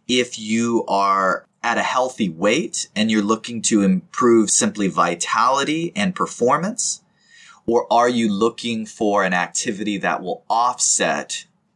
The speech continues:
<laughs> inclining weight, increasing weight? Because the, the answer is two different things. However, to give you a simple answer of something that you can do where you're sitting at a desk and you have,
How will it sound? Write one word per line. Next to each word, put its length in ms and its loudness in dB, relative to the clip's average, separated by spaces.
<laughs> 360 -6
inclining 720 -2
weight, 380 -2
increasing 640 0
weight? 360 -2
Because 340 0
the, 240 -2
the 140 -4
answer 400 0
is 140 2
two 180 0
different 360 -2
things. 520 -4
However, 760 2
to 120 -2
give 400 -2
you 160 2
a 80 2
simple 640 2
answer 340 0
of 80 0
something 420 -2
that 200 0
you 100 -2
can 220 -2
do 460 2
where 360 2
you're 300 -2
sitting 400 -2
at 100 0
a 60 0
desk 480 -2
and 100 -6
you 200 -10
have, 300 -2